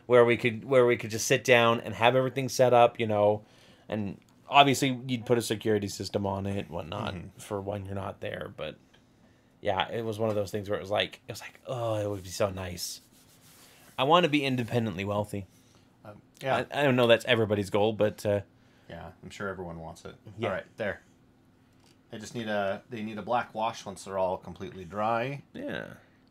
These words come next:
Speaker 2: But they're pretty cool looking now.
Speaker 1: Yep. And I mean, that's,
Speaker 2: Golden statue.
Speaker 1: that's all they're supposed to be is just some, you know, golden statues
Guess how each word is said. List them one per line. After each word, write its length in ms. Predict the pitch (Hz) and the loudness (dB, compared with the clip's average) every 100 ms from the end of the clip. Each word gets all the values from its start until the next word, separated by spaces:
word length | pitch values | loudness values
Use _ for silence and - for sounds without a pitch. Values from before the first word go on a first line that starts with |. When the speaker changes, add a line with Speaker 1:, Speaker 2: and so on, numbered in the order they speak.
| _ | _
Speaker 2:
But 80 | 82 | -16
they're 80 | 85 | -14
pretty 200 | 82 82 | -14 -14
cool 180 | - 82 | -10 -10
looking 220 | 80 90 | -10 -10
now. 180 | 87 90 - _ | -10 -10 -14 _
Speaker 1:
Yep. 160 | 208 214 _ - | -2 -2 _ -8
And 100 | 143 | 0
I 60 | 143 | 2
mean, 320 | 139 139 135 | 2 2 0
that's, 260 | 127 139 117 | 4 4 4
Speaker 2:
Golden 380 | 110 101 98 101 | -2 -2 -4 -8
statue. 320 | - 110 113 | -8 -8 0
Speaker 1:
that's 200 | 143 139 | 4 4
all 220 | 131 135 143 | 6 6 8
they're 160 | 143 | 6
supposed 400 | 131 139 139 127 | 6 4 6 4
to 80 | 123 | 4
be 140 | 135 143 | 2 4
is 100 | 117 | 2
just 220 | 120 - | 0 4
some, 480 | 120 110 107 110 - | 4 4 2 -2 -4
you 140 | 127 | 0
know, 140 | 107 104 | 0 0
golden 420 | 104 113 120 113 | -2 -2 -2 -4
statues 880 | 107 120 117 - 123 123 120 - | 0 2 2 0 0 0 -4 -10